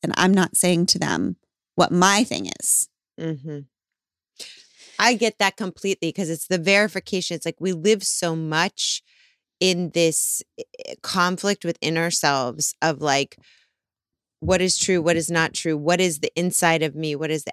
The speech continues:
Speaker 2: outside of me. There's never any black and white in, like, what I'm re-
Speaker 1: Mm-hmm.
Speaker 2: what is a lie between what I'm presenting to the world and what is my internal reality. It's a, such a gray swamp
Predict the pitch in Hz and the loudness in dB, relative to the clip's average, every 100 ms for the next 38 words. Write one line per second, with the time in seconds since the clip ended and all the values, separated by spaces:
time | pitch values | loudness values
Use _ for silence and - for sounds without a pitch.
0 | - 165 - 156 147 151 143 180 220 196 | -2 -2 -2 -4 -4 -6 -4 2 4 4
1 | 202 202 196 202 - 175 190 180 151 160 | 2 0 2 0 0 -2 -2 -4 -4 0
2 | 156 160 175 165 143 143 165 208 - _ | 0 0 -6 -6 -2 0 0 -2 -6 _
3 | 170 160 151 151 165 180 175 165 165 202 | -4 -2 -4 -2 0 2 0 -2 0 2
4 | 185 - 196 220 190 208 - 208 196 170 | 2 4 6 6 6 4 2 -2 -2 -4
5 | 160 160 160 160 160 151 151 151 - _ | 0 2 2 2 2 0 -4 -6 -10 _
6 | - 180 165 156 165 170 170 180 156 156 | -10 -6 -6 -2 0 0 -2 -8 -6 -6
7 | 156 - 156 139 156 156 143 135 131 - | -4 -4 -6 -4 -2 0 -2 -4 -8 -14
8 | - - - _ _ 170 175 160 165 165 | -16 -20 -20 _ _ -2 0 2 2 2
9 | 165 151 151 - 156 151 143 147 139 135 | 0 -2 -2 -6 -6 -6 -4 -2 -2 0
10 | 151 165 196 208 - 185 - 170 - - | 0 2 2 2 0 -2 0 0 0 2
11 | 196 - 180 143 - 151 147 160 165 165 | 2 2 -2 -4 -10 -10 -2 2 2 2
12 | - 151 147 139 208 254 | -2 0 0 2 2 0